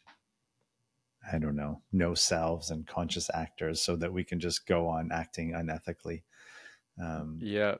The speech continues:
Speaker 2: yeah.
Speaker 1: anyway, it's a
Speaker 2: It's
Speaker 1: bit
Speaker 2: kinda
Speaker 1: of,
Speaker 2: what
Speaker 1: bit
Speaker 2: we
Speaker 1: of, bit of judgment.
Speaker 2: <laughs> Yeah, it's kinda what
Speaker 1: Sorry,
Speaker 2: we have
Speaker 1: go
Speaker 2: to
Speaker 1: ahead. Yeah.
Speaker 2: expect in, in, uh,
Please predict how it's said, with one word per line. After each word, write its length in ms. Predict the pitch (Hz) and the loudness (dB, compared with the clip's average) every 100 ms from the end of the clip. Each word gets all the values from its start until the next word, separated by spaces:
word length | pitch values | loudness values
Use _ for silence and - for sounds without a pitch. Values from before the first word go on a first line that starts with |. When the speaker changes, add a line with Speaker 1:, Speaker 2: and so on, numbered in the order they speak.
| - | -4
Speaker 2:
yeah. 300 | 101 98 - - - | -4 -2 -4 -10 2
Speaker 1:
anyway, 200 | 110 113 | 6 8
it's 100 | 123 | 6
a 20 | - | 2
Speaker 2:
It's 80 | |
Speaker 1:
bit 100 | 101 | 4
Speaker 2:
kinda 140 | 113 120 | 6 8
Speaker 1:
of, 60 | |
Speaker 2:
what 120 | 110 113 | 8 10
Speaker 1:
bit 40 | |
Speaker 2:
we 80 | 113 | 8
Speaker 1:
of, 220 | 95 - - | 6 0 2
bit 100 | 87 | 2
of 140 | 85 | 2
judgment. 600 | - 85 85 92 92 - - | 4 2 4 2 2 0 -4
Speaker 2:
<laughs> 60 | - _ _ - | -14 _ _ -10
Yeah, 320 | 110 113 117 | 2 6 8
it's 100 | 117 | 8
kinda 180 | - 139 | 8 8
what 100 | 131 | 10
Speaker 1:
Sorry, 80 | 117 | 12
Speaker 2:
we 40 | 107 | 12
have 80 | |
Speaker 1:
go 60 | 101 | 10
Speaker 2:
to 60 | 98 | 8
Speaker 1:
ahead. 40 | |
Yeah. 20 | 104 | 6
Speaker 2:
expect 560 | - 95 113 117 - | 4 8 8 8 2
in, 260 | - 107 107 | 0 0 0
in, 260 | 101 104 104 | -2 0 2
uh, 220 | 104 101 | 2 0